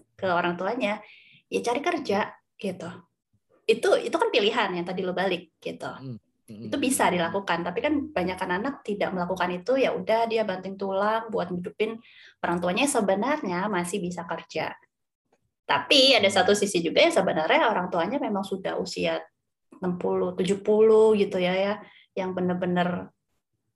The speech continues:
Speaker 1: nggak punya dana cadangan, nggak punya dana pensiun, ya nggak bisa diapa-apain juga. Kita nggak mungkin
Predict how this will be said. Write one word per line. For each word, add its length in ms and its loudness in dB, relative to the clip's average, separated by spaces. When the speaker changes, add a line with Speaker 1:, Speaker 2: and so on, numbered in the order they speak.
Speaker 1:
nggak 320 -4
punya 580 -2
dana 300 0
cadangan, 600 0
nggak 180 2
punya 240 -2
dana 220 -4
pensiun, 880 0
ya 220 0
nggak 220 -2
bisa 220 0
diapa-apain 540 -2
juga. 240 2
Kita 220 -6
nggak 180 -4
mungkin 280 -4